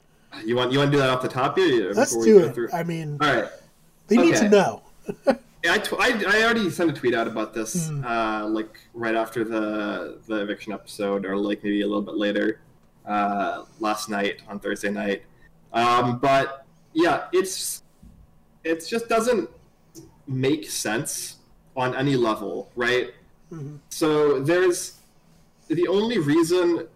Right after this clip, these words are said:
Speaker 1: that you could theoretically argue to turn the feeds off is, like, "Oh, if we spoil who comes back, then it won't have, like, Feedsters won't have a reason to watch on Monday." But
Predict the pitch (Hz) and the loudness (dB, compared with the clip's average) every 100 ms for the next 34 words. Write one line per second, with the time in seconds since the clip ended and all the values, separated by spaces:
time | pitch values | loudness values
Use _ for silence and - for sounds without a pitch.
0 | _ _ _ _ _ _ 139 139 147 143 | _ _ _ _ _ _ -4 -2 -2 -2
1 | - 165 135 135 143 165 113 123 131 123 | -2 0 0 0 -2 -2 -2 -4 -4 -6
2 | 120 131 - 135 127 120 - 127 123 117 | -8 -10 -6 -4 -2 -6 -8 -10 -6 -6
3 | 107 107 - - 113 110 110 107 - _ | -4 -8 -10 -10 -8 -4 -2 -2 -6 _
4 | _ _ _ _ - 170 156 123 - 135 | _ _ _ _ -2 2 4 2 2 0
5 | 139 147 135 - 156 156 165 147 147 147 | 0 2 0 0 0 4 4 4 2 -2
6 | 151 139 117 123 131 117 - - - _ | -2 -4 -4 -2 0 0 -4 -12 -20 _
7 | _ _ _ 120 127 123 123 120 117 117 | _ _ _ -8 -4 -2 -2 -4 -4 -4
8 | 131 135 - - - 127 123 113 - - | -2 -2 -2 -12 -4 -2 0 -2 -8 -8
9 | 131 123 147 143 156 135 127 123 - 135 | -6 -4 -2 0 0 0 0 -4 -2 -2
10 | 127 120 131 123 113 107 - 110 120 123 | 2 2 0 -2 -4 -6 -8 -6 -2 -2
11 | - 107 107 123 117 104 87 - - _ | -4 -4 -4 -4 -2 -4 -6 -8 -16 _
12 | _ _ _ _ 135 123 - | _ _ _ _ -2 0 -2